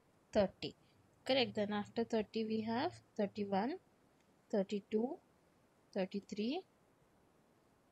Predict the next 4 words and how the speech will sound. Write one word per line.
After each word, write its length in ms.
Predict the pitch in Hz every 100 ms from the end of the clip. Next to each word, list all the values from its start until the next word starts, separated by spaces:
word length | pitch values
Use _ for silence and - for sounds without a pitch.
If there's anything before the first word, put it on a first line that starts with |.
| _
thirty-four, 680 | - 190 208 196 - 202 262 - _ _ _ _ _ _ _ _ _ _ _ _ _ _ _ _ _ _ _ _ _ _ _ _ _ _ _ _ _ _ - _ _ _ _ -
then 220 | 220 240 294
thirty-five, 840 | - 202 185 - 220 202 277 330 - - _ _ _ _ _ _ _ _ -
thirty-six, 960 | 208 208 208 - 262 311 - - -